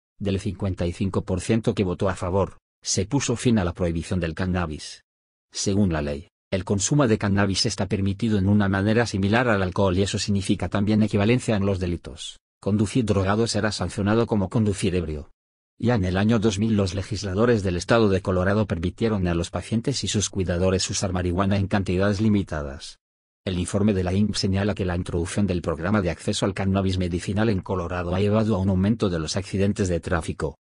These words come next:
cuando los conductores estaban bajo la influencia de la marihuana. Los narcotraficantes eligen el camino de menor resistencia, por lo que es esencial que se unifiquen los esfuerzos globales para resolver el problema de las drogas.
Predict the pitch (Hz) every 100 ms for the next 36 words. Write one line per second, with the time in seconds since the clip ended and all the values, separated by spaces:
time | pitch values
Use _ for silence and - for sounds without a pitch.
0 | _ - 160 147 104 104 92 80 78 110
1 | 110 107 - 110 113 101 92 95 98 82
2 | - 87 95 123 90 85 85 87 82 73
3 | 71 - _ _ _ _ _ 104 107 95
4 | 85 90 85 90 95 95 90 131 120 139
5 | 151 117 95 98 107 117 113 92 87 104
6 | 98 80 - - 90 85 - 76 - _
7 | _ 104 98 95 101 107 101 92 87 117
8 | 110 104 - 104 104 - 101 113 104 101
9 | - - 92 123 98 98 95 95 92 -
10 | 104 95 87 101 101 95 123 104 87 90
11 | 95 110 92 85 82 82 90 73 - -
12 | -